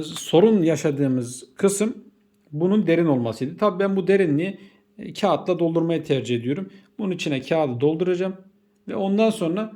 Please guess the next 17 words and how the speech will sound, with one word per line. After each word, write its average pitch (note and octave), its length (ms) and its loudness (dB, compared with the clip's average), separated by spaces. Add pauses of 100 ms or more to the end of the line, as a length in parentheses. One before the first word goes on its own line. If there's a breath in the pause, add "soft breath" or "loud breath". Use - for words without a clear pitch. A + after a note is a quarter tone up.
sadece G3+ 480 -2
bunun F3+ 340 -2
başının, F3 640 0 (1080)
e, C3+ 360 -4 (500 soft breath)
girebileceği F3+ 600 6
kadar C3+ 300 0
bir D3+ 80 0
mesafe C#3+ 480 -2
kalacak. G#3+ 480 -2 (960 soft breath)
Ondan G#3 340 2
sonra F#3+ 640 -2 (760)
montajımızı F3 680 0
gerçekleştireceğiz. E3 1160 -2
Umarım D3 380 -2
bir D3 40 -4
sorun D3 320 -4
çıkmaz. G3 520 -6